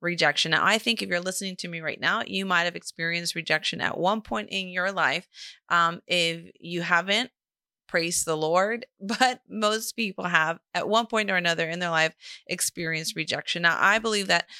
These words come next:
rejection doesn't become a problem in our lives until it begins to bear fruit, um, unpleasant fruit in our life. So what is, uh, the fruit of rejection? What are those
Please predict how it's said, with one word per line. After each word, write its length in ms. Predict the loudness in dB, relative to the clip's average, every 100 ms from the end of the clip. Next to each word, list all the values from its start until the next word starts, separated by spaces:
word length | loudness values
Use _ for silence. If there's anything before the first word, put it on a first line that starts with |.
| -16 -6
rejection 500 | 0 2 2 0 -2
doesn't 340 | -2 -4 -8
become 400 | -8 -8 -8 -6
a 160 | -4 -6
problem 760 | -8 -2 4 6 6 4 2
in 220 | 2 4 4
our 180 | 4
lives 520 | 6 6 6 4 0 0
until 380 | 2 2 2 0
it 180 | 0 -2
begins 540 | -4 -2 0 0 -2
to 120 | -2 0
bear 400 | 2 4 4 0 -10 -20 -20 _
fruit, 440 | -6 0 0 -2 _ 2
um, 440 | 4 4 0 -8 -18 _ _ _ _ _ _ 0
unpleasant 880 | 2 2 -2 -2 0 0 0 -4 -8 -16
fruit 300 | -10 -8 -6
in 140 | -6 -4
our 160 | -2
life. 200 | -2 -2
So 180 | -2 -4
what 380 | 0 4 4 2
is, 340 | -2 0 0 -4 _ -20 _ -2
uh, 240 | 2 2
the 120 | 0 -4
fruit 220 | -2 -2
of 80 | -2
rejection? 600 | 0 0 0 -4 -6 0
What 200 | 2 4
are 200 | 4 2
those 460 | 2 0 0 -4